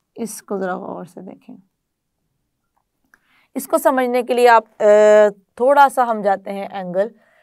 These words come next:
की तरफ। हमारे पास अगर दो पैरेलल लाइंस हों,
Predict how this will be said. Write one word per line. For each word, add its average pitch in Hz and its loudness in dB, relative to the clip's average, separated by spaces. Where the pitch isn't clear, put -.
की 233 -8
तरफ। 233 0
हमारे 240 0
पास 302 -2
अगर 226 -2
दो 196 -4
पैरेलल 185 -2
लाइंस 214 -10
हों, 254 -14